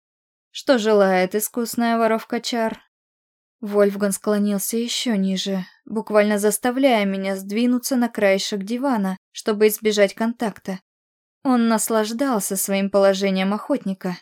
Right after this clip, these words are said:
Высасывание резерва считается тяжким преступлением и карается заключением в Квара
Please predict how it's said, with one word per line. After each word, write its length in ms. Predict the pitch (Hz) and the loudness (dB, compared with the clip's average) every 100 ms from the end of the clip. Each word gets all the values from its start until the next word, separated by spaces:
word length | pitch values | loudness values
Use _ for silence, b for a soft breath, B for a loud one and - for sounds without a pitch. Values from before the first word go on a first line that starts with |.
| _ _ _ _ _ _ _ | _ _ _ _ _ _ _
Высасывание 800 | - 220 202 208 - 196 190 190 | -4 -2 2 2 2 2 2 2
резерва 460 | 196 208 208 202 196 | 0 0 0 0 -2
считается 580 | - 214 220 208 202 220 | -4 -6 -2 -2 -2 -4
тяжким 460 | 320 294 - 202 | -2 -2 -2 -6
преступлением 960 | 196 196 - 196 196 185 185 190 190 190 _ _ | -4 -6 -6 -6 -2 -2 0 -2 -2 -6 _ _
и 100 | 262 | -6
карается 580 | 254 240 220 214 220 | -2 2 4 4 0
заключением 720 | 214 208 220 214 220 202 196 208 | -4 -4 -4 -2 -2 -2 -2 -6
в 80 | |
Квара 520 | - 269 277 214 185 | -6 0 0 2 -2